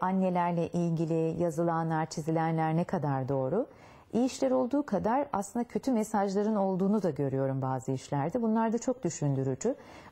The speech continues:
Özellikle çocuklarımızın maruz kaldığı, e, kritik mesajlar gerçekten üzerinde düşünülmesi gereken ciddi bir problem. Sadece çocuk, çocuk programları olarak da düşünmemek lazım. Çünkü çocuklarımız özellikle televizyon nedeniyle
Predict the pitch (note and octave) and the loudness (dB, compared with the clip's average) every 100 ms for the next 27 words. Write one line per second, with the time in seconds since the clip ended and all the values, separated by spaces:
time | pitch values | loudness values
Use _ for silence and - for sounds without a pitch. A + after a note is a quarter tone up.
0 | - E3+ G3 C4 - C4+ A3+ F#3 - F3 | 0 2 2 2 2 0 0 -2 0 0
1 | E3 D#3 D#3 D3 D3 C#3+ C#3 - - D3+ | 2 0 0 2 2 2 -2 -4 -2 0
2 | C#3 C3+ D3 C3+ - - - - - D#3 | 0 0 0 0 -4 -20 -20 -8 -2 0
3 | D3+ D3 D3 D3 F#3+ F#3+ A3+ - E3 D#3+ | 2 2 0 -2 -2 -2 -2 -2 -2 0
4 | D3 D3 D#3+ A#3 C4 - G3 G3 - E3+ | 0 0 0 0 -2 -4 -2 -2 -2 -6
5 | - G3+ A3+ F3+ F3 F3+ G3+ E3 - F#3 | -2 -2 -2 -2 0 2 0 0 -2 0
6 | F3+ F3+ - F3+ D3+ C#3+ D3 C#3 - - | 2 0 0 0 0 0 0 -2 -2 -6
7 | - - F#3+ D3 - C#3 B2+ D3+ B3 - | -6 -2 0 0 -2 -2 0 0 -2 -4
8 | - - - - - A#3 B3+ B3 A#3+ A#3+ | -14 -20 -20 -6 0 2 2 0 -4 -4
9 | B3 - A#3 - A#3+ A3+ G#3 A3 A3 A3 | -4 -2 -2 -2 0 0 0 0 2 2
10 | A3+ A3 A3+ A3+ A3+ D#3+ D#3 D#3 D#3 D3+ | 2 2 0 0 -2 -4 -2 -2 0 0
11 | D3+ E3 D3+ D#3+ C4+ D#4 - G3+ G#3+ A3 | 0 0 0 0 0 -2 0 -2 -2 -2
12 | - - G#3 G#3 G#3+ - F3+ G#3 A#3 A#3 | -2 0 0 2 0 -2 -2 0 0 -2
13 | G#3+ G#3 F#3 F3+ G3 F3 A3 G#3+ - - | -4 0 0 0 0 0 0 0 -4 -12
14 | _ _ E3+ D#3+ F3 E3+ D#3+ G#3 | _ _ 0 2 2 2 2 0